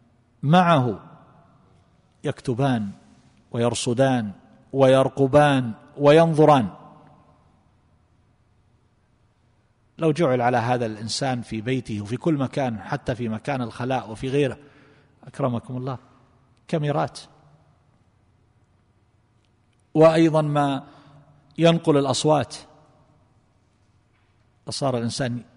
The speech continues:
يحسب الأنفاس وحركة العين، أليس كذلك؟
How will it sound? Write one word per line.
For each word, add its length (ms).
يحسب 580
الأنفاس 1000
وحركة 640
العين، 440
أليس 240
كذلك؟ 580